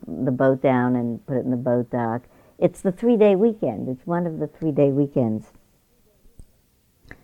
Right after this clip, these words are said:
And I was thinking the fact that Memorial Day is the three-day weekend, or Memorial Day, which used to be called Decoration Day, is a day really when, uh, honoring people who died, people who died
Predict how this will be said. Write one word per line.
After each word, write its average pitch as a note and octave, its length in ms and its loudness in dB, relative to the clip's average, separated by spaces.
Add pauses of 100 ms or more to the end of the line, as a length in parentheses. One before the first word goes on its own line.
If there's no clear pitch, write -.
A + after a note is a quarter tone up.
(400)
And D#3+ 120 8
I D#3 40 10
was D3+ 100 6
thinking F#3+ 300 4
the D3+ 120 6
fact D3 260 4
that C#3 140 4
Memorial D3+ 520 6
Day C3+ 240 4
is C#3+ 280 -2
the E3+ 140 2
three-day D3 440 2
weekend, C#3 460 2
or A2+ 180 0
Memorial D3 580 4
Day, D3+ 180 4
which D3 180 0
used D3+ 160 -4
to D3+ 60 -2
be C3+ 140 2
called C#3 260 0
Decoration C3+ 640 0
Day, A#2 240 -4 (640)
is D#3 180 4
a D#3+ 80 6
day E3+ 260 8
really E3+ 340 6
when, C3 440 2
uh, A#2+ 300 0
honoring C#3+ 540 4 (520)
people G3 220 0
who E3 120 -2
died, C#3 600 -2 (1500)
people F3+ 240 0
who F3 100 0
died C#3 400 0